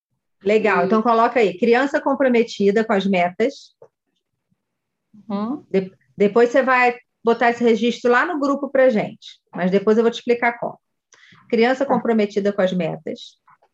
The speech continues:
Speaker 1: Agora veja, o que que fez ele ficar comprometido com as metas? Porque se ele fosse, assim, uma criança naturalmente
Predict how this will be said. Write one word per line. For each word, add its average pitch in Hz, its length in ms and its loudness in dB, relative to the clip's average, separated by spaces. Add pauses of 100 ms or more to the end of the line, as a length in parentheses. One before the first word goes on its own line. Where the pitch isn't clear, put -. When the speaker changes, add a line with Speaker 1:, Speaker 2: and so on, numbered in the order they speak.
(2250)
Speaker 1:
Agora 294 340 2
veja, 160 460 2
o 269 100 -4
que 466 160 4
que 453 100 2
fez 320 240 -2
ele 269 160 2
ficar 233 220 -2
comprometido 220 680 0
com - 80 -2
as 202 120 2
metas? 175 460 0 (100)
Porque 277 380 0
se 285 160 -8
ele 392 180 2
fosse, 247 400 2
assim, 226 180 0
uma 220 120 2
criança 214 360 0
naturalmente 220 1300 0